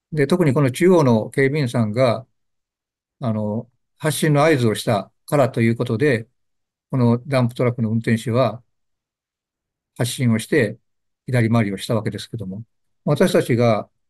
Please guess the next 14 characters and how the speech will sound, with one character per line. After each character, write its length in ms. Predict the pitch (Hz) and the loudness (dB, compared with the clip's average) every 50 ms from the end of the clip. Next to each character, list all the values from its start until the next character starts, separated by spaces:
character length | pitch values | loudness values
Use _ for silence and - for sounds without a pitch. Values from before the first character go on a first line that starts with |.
| _ _ _ | _ _ _
考 180 | - 143 139 135 | -6 -2 0 0
え 60 | 131 | 0
て 80 | 127 135 | 0 0
い 40 | 117 | 0
る 80 | 120 | 0
の 140 | 117 117 107 | 0 0 0
は、 280 | 110 113 107 98 - - _ _ _ _ _ _ _ _ _ _ _ _ - | 0 0 -2 -2 -6 -12 _ _ _ _ _ _ _ _ _ _ _ _ -6
今、 520 | 143 139 139 139 139 139 135 139 - - _ _ _ _ _ _ _ _ _ _ _ | -2 0 0 2 2 2 0 0 -4 -10 _ _ _ _ _ _ _ _ _ _ _
業 160 | 180 160 147 | -4 -2 -2
者 120 | - 139 | 0 0
の 80 | 117 113 | 0 0
方 160 | 127 123 117 | 0 0 0
で 80 | 113 120 | 0 2
は、 340 | 123 120 110 104 104 - | 2 0 0 -2 -4 -8